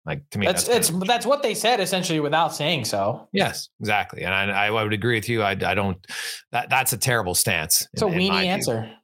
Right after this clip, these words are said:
Speaker 1: Yeah, terrible stance. So the World Juniors just showed you that you can have a great tournament without them.
Speaker 2: Yeah, and I, I didn't hear anyone crying from Russia, did you?
Speaker 1: Nope, not at all. So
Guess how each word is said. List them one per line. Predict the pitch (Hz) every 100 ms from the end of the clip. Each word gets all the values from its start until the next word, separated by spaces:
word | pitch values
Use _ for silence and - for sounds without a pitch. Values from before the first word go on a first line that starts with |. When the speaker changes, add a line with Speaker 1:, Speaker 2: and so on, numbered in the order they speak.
| _ _ -
Speaker 1:
Yeah, | 73 - 95 -
terrible | - 107 82
stance. | 80 76 65 -
So | - - - - - -
the | 135
World | 165 180 139
Juniors | 185 180 143
just | 165 151
showed | 165 175
you | 123
that | 113
you | 120
can | 131
have | 123 120
a |
great | 107 120 117
tournament | 113 101 90
without | 85 80 -
them. | - - _ _ _ _ _ _ _ _ _
Speaker 2:
Yeah, | 151 170
and |
I, | 143 151 147 143
I |
didn't | 156 170
hear | 165 170
anyone | 175 180 170 160
crying | 147 180 185
from | 156 135
Russia, | 233 - 131
did | 127 139
you? | 185 - - _ _ _ _ 113
Speaker 1:
Nope, | 117 220 - - _ _ _
not | - 107
at | 190
all. | 202 143 139 -
So | - 98 92